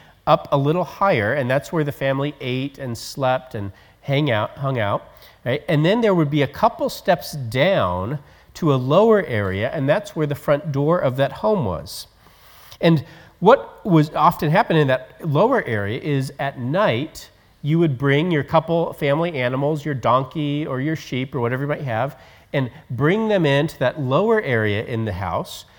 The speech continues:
And that way they would be kept safe or no one would steal them. And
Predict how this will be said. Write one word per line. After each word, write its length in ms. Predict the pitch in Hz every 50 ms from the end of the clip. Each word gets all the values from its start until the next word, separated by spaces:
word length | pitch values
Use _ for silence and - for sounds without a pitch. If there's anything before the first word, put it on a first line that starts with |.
| - - _ _
And 260 | 165 147 143 143 143
that 220 | 131 143 143 170 175
way 200 | 156 143 151 147
they 140 | 147 143
would 180 | 147 143 143 135
be 100 | 139 139
kept 300 | 139 - 156 151 - -
safe 500 | - - - 131 135 147 156 151 - -
or 260 | 143 123 120 117 123 -
no 160 | - 147 135 131
one 140 | 131 131
would 120 | 135 127 120
steal 380 | - - - 147 135 131 131
them. 340 | 131 135 131 123 123 131 139
And 160 | 123 110 117